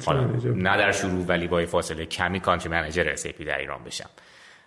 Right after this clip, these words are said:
Speaker 1: اه، و شروع کردم مکاتبه، شروع کردم با، اه، یعنی در حقیقت با دفتر اس ای پی تو دبی، اه، کانکت شدن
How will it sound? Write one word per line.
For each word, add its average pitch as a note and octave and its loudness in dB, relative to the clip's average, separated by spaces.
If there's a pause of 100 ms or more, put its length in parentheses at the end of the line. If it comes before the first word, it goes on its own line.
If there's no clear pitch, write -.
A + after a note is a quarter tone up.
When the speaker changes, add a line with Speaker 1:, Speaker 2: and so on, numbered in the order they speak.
(140)
Speaker 1:
اه، F#2 4
و G2 2
شروع B2 2
کردم C#3+ 4
مکاتبه، F#2+ 4
شروع F#2 -6
کردم A2 4
با، G2 -2
اه، F2 0
یعنی D#2+ -4
در F2 4
حقیقت E2 -2
با E2 0 (140)
دفتر F#2 2
اس E2+ -4
ای E2 -2
پی F2 -4
تو F2 -2
دبی، E2+ 2 (440)
اه، D#2 0 (380)
کانکت E2+ 0
شدن G#2+ 0